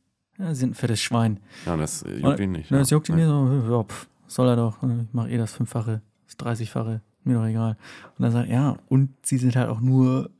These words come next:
Speaker 1: Henry Ford der Zweite."
Speaker 2: Ja.
Speaker 1: Ja.
Speaker 2: Und das hat ihn dann zum
Speaker 1: So,
Speaker 2: Explodieren
Speaker 1: und
Speaker 2: gebracht,
Speaker 1: so,
Speaker 2: ja.
Speaker 1: jetzt reicht's.
Speaker 2: Ja.
Speaker 1: Jetzt will ich aber die besten Männer für das.
Speaker 2: Ganz genau.
Speaker 1: Jetzt will ich aber sehen, wie der dumm aus der Wäsche guckt, du.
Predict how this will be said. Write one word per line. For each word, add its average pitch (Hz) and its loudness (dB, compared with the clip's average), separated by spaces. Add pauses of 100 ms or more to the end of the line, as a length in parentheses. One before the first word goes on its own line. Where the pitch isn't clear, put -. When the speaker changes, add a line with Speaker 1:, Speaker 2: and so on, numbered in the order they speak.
Speaker 1:
Henry 123 2
Ford 120 -6
der 117 -6
Zweite." 147 -4 (200)
Speaker 2:
Ja. 78 -10 (360)
Speaker 1:
Ja. 117 -2
Speaker 2:
Und - -4 (120)
das - -2
hat 95 -6
ihn 90 -8
dann 82 -8
zum - -16
Speaker 1:
So, - -8
Speaker 2:
Explodieren 80 -6
Speaker 1:
und 76 -14
Speaker 2:
gebracht, - -8
Speaker 1:
so, - -2
Speaker 2:
ja. - -12
Speaker 1:
jetzt 143 -2
reicht's. - -8 (220)
Speaker 2:
Ja. - -10 (580)
Speaker 1:
Jetzt 131 0
will 147 2
ich 139 4
aber 131 4
die 131 2
besten 123 2
Männer 113 4
für 120 -4
das. 110 -2 (220)
Speaker 2:
Ganz - -12
genau. 80 -8
Speaker 1:
Jetzt 135 -2
will 135 2
ich 139 0
aber 127 2
sehen, 120 2
wie 120 2
der 113 2
dumm 143 4
aus 127 6
der 123 4
Wäsche 123 2
guckt, - 0
du. 120 -2